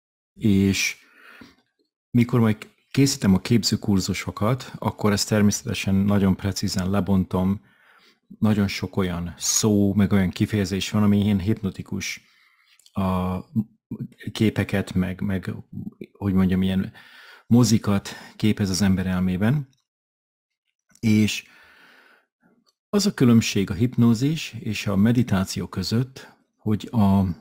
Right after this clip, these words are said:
hipnózisnak sokkal precízebb az úgynevezett célja. Tehát amikor a hipnózist csinálok,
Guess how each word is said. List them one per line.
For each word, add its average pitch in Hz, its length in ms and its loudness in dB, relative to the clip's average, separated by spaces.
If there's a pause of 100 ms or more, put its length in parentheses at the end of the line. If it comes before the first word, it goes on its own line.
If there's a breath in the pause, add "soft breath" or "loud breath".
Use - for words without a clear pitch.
hipnózisnak 110 760 0
sokkal 101 440 -6
precízebb 104 840 -6 (800 soft breath)
az 104 160 0
úgynevezett 95 500 2
célja. 90 540 -4 (540)
Tehát - 180 -4
amikor 127 260 2
a - 20 2
hipnózist 98 520 0
csinálok, 107 480 0